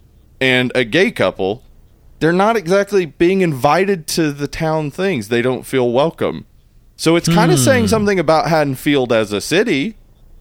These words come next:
Speaker 1: that the people
Speaker 2: Haddonfield
Speaker 1: suck.
Speaker 2: itself.
Speaker 1: Yeah.
Speaker 2: Yeah, 'cause that's a, the interracial couple is, like, an older couple, too, from a
Speaker 1: Yeah.
Speaker 2: time where that, you know, assuming they've been together for a while, that would have been a very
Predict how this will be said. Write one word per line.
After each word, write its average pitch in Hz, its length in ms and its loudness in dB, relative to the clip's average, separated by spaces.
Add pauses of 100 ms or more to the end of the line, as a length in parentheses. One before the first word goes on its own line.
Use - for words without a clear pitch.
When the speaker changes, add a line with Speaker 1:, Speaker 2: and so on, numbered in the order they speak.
Speaker 1:
that 131 160 2
the - 60 -8
people 127 120 0
Speaker 2:
Haddonfield 117 340 2
Speaker 1:
suck. 220 160 4
Speaker 2:
itself. 107 600 0 (200)
Speaker 1:
Yeah. 185 320 4
Speaker 2:
Yeah, 135 160 2
'cause 139 160 -2
that's 190 200 2
a, 135 240 4
the 131 120 2
interracial 147 480 2
couple 110 240 2
is, 107 80 2
like, 107 160 0
an 104 120 -2 (100)
older 113 340 2
couple, 101 340 0
too, 110 300 2
from 107 180 -2
a 170 40 6
Speaker 1:
Yeah. 214 100 4
Speaker 2:
time 107 240 0
where 101 140 2
that, 117 320 -2 (140)
you 147 120 0
know, 104 140 2
assuming 190 320 2
they've 113 160 2
been 123 140 -2
together 117 320 0
for 107 140 -4
a 101 40 0
while, 95 420 -2 (400)
that 131 260 2
would 135 100 4
have 120 80 2
been 113 200 2
a 104 120 2
very 107 520 0